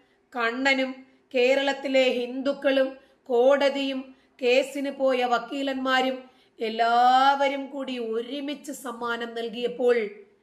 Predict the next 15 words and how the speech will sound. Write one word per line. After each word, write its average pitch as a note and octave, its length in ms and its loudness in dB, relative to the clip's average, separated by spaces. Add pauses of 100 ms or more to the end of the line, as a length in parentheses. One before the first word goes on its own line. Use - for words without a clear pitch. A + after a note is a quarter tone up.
(200)
ബമ്പർ G#3+ 480 -6
സമ്മാനമായി G#3+ 1040 -10
പോയതാണോ G3+ 640 -6
എന്നറിയില്ല. G3+ 720 -14 (540)
ഒരുപക്ഷേ G#3+ 720 -2 (600)
ഒരിക്കലും C#4+ 580 2
മറക്കാൻ C#4 460 0
സാധിക്കാത്ത C4 1040 0 (340)
ഒരു A#3+ 160 2
ഓണ C4 380 2
സമ്മാനം A#3 800 -2 (140)
താത്തായിക്ക് G#3+ 600 -2
കിട്ടിക്കഴിഞ്ഞു, A#3 520 -8
കോടതി A3 480 -4
കൊടുത്തു. A#3+ 360 -10